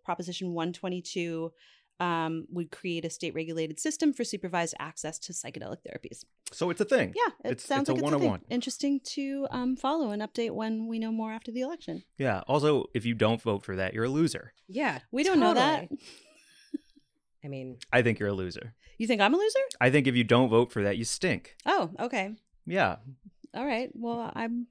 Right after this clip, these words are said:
Speaker 1: not
Speaker 3: Mike,
Speaker 1: voting in Colorado, but
Speaker 3: wait, Mary Jane, Mike would never think that you're a loser, like a real one.
Speaker 1: Oh, we get into it sometimes.
Speaker 2: Yeah.
Speaker 1: He definitely, we get it. We scrap. <laughs>
Speaker 2: It's true.
Speaker 3: Really?
Speaker 2: Yeah.
Speaker 3: Okay.
Speaker 2: Because here's the thing.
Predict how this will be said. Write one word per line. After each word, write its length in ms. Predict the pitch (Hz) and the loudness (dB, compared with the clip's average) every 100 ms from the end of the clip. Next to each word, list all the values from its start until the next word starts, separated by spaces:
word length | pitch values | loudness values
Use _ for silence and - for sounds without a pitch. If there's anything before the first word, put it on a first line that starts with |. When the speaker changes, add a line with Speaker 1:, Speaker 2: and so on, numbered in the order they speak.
| - | -8
Speaker 1:
not 160 | 220 | -6
Speaker 3:
Mike, 100 | 185 | -2
Speaker 1:
voting 160 | 240 302 | 2 2
in 80 | 226 | 2
Colorado, 580 | 214 196 202 247 196 208 | -2 -4 -2 0 -2 -4
but 140 | 180 | -4
Speaker 3:
wait, 180 | 180 160 | -6 -8
Mary 200 | 160 160 | -10 -10
Jane, 280 | 151 147 143 | -10 -10 -10
Mike 180 | 147 - | -12 -14
would 140 | 143 | -14
never 320 | 143 139 135 | -12 -12 -14
think 220 | 127 131 - | -16 -16 -18
that 120 | - | -18
you're 140 | - | -16
a 40 | 113 | -14
loser, 540 | 135 135 113 101 143 - | -12 -12 -12 -18 -20 -18
like 140 | 127 - | -18 -16
a 80 | 110 - | -20 -16
real 220 | 127 - | -16 -16
one. 320 | - - 165 - | -18 -18 -18 -10
Speaker 1:
Oh, 80 | 185 | -4
we 160 | 208 | -2
get 160 | 220 175 | 0 0
into 220 | 165 165 | 2 0
it 120 | 151 | -2
sometimes. 540 | - 156 160 160 160 123 | -4 -6 -6 -8 -6 -4
Speaker 2:
Yeah. 260 | 104 85 107 | -4 -4 -6
Speaker 1:
He 120 | 185 | -6
definitely, 720 | 180 175 180 - 110 170 175 - | -8 -8 -8 -8 -6 -6 -6 -12
we 80 | - | -14
get 120 | 180 170 | -10 -8
it. 120 | 147 | -6
We 100 | 202 | -6
scrap. 420 | - 165 165 - - | -2 -2 -2 -8 -18
<laughs> 40 | _ _ _ _ - - - - - _ _ _ _ _ 262 - | _ _ _ _ -20 -20 -20 -16 -16 _ _ _ _ _ -8 -4
Speaker 2:
It's 260 | - - | -4 -4
true. 340 | - 135 123 90 - - - | 2 4 4 0 -8 -10 -8
Speaker 3:
Really? 460 | 165 165 180 214 208 | -6 -6 -6 -8 2
Speaker 2:
Yeah. 320 | 165 262 - - | 4 4 0 -6
Speaker 3:
Okay. 200 | 160 - 139 - - | -14 -14 -18 -20 -4
Speaker 2:
Because 380 | 160 190 160 147 | 4 6 4 4
here's 180 | 170 185 | 4 4
the 100 | 185 | 2
thing. 380 | 135 117 90 | 2 2 0